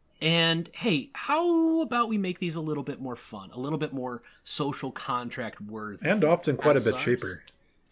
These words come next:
Speaker 1: Oh yeah, no, I, uh, I, I went through the list, uh, to start with, and then went, "Okay, cool. Let's see how many decks that each of these are in," and then also noticed a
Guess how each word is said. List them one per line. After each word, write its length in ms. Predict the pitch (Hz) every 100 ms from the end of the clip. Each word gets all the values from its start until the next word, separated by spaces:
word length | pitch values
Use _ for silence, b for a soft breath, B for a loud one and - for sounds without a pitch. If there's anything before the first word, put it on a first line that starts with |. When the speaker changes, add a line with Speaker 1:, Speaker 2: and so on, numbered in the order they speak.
| _ -
Speaker 1:
Oh 280 | 185 247
yeah, 260 | 190 185 104
no, 220 | 139 151
I, 200 | 127 143
uh, 340 | 143 143 139 139 - b b b
I, 160 | 143 147
I 340 | 151 151 147 - 147
went 220 | 147 196 -
through 400 | 202 208 214 180
the 300 | 151 147 147
list, 540 | 135 160 196 - - - 131
uh, 480 | 131 127 123 123 120
to 180 | 135
start 300 | - 165 190
with, 180 | 247 262
and 140 | 131 123
then 100 | 120
went, 140 | 120
"Okay, 280 | 180 143 104
cool. 180 | - 104
Let's 160 | 117 -
see 140 | 170
how 120 | 165
many 300 | 143 123 117 b b b -
decks 300 | 117 190 - -
that 160 | 131 127
each 180 | 127 113
of 100 | 107
these 200 | 104 101
are 100 | 101
in," 140 | 92 - B B
and 180 | 131 156
then 160 | 196 208
also 440 | 208 240 - 269
noticed 600 | 226 226 302 170 - - -
a 400 | 143 156 156 -